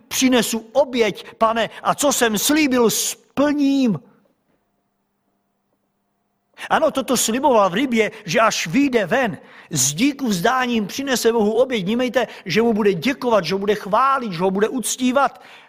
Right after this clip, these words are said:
a že splní to, co slíbil. Jenomže podívejte, opak je pravdou. Jonáš sedí pod tím břečťanem, pod tím skočcem a k ničemu takovému se nemá, k žádné vděčnosti, k žádnému uctívání. Naopak čteme:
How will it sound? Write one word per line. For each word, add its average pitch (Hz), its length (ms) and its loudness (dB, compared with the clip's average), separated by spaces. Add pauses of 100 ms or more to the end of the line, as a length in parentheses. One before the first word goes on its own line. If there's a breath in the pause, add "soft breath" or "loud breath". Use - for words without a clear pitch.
a 165 100 0
že 202 160 2
splní 254 1080 0 (140)
to, 190 140 -2
co 220 180 -4
slíbil. 254 540 -4 (500 loud breath)
Jenomže 208 340 2
podívejte, 208 440 2
opak 185 340 -2
je 180 80 -6
pravdou. 233 460 0 (160 loud breath)
Jonáš 185 380 2
sedí 233 240 0
pod 208 220 -2
tím 190 160 0
břečťanem, 214 600 0
pod 202 140 -4
tím 185 160 -4
skočcem 226 600 0 (540 loud breath)
a 185 120 2
k - 100 -12
ničemu 226 540 0
takovému 240 460 2
se 202 180 0
nemá, 233 300 2
k - 260 -16
žádné 247 540 0
vděčnosti, 220 720 -2
k 170 340 -6
žádnému 233 580 2
uctívání. 220 720 0
Naopak 233 360 2
čteme: 233 300 0